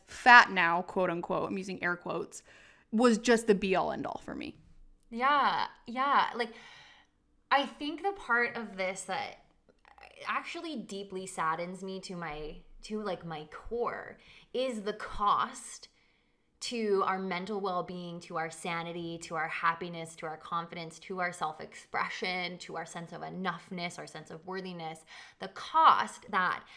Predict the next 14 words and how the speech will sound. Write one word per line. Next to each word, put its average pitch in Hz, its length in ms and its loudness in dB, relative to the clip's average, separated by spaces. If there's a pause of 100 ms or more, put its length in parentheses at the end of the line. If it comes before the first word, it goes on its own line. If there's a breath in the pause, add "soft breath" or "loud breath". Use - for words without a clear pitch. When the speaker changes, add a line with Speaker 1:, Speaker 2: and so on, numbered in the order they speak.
(140 soft breath)
Speaker 2:
the 185 220 -4
narratives 185 680 -2
that - 140 -10
we 180 140 -8
have 185 360 4
around 165 360 -4
body 180 340 0
size 247 720 -6 (300 soft breath)
in 208 140 -2
our 185 180 -2
society 175 520 -2
has 196 680 2 (680)
on 196 240 -2
people, - 560 -10